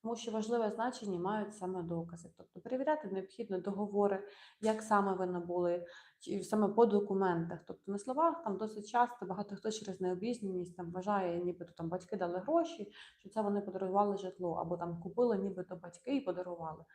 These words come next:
Але якщо по документах це договір купівлі-продажу і не на батьків,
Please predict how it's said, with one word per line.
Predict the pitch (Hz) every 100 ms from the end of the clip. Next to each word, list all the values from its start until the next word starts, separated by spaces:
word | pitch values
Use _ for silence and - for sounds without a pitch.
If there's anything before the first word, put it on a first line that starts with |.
| - _ -
Але | 190 196
якщо | 175 175 220 214
по |
документах | 196 196 196 185 175 175 - _
це | 190
договір | 190 202 202 202
купівлі-продажу | 190 196 180 180 190 208 214 185 -
і | 180
не | 190
на | 196
батьків, | 196 202 - 208 185